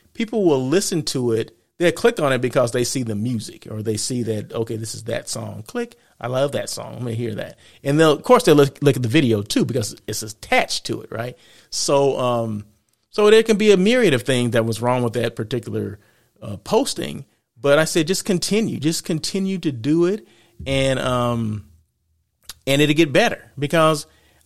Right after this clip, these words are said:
I can, I can do postings and get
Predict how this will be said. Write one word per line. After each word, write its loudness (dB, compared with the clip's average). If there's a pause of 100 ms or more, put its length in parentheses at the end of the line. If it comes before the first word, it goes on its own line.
(120)
I 2
can, 0
I 2
can 0
do 4
postings 0
and -2
get 0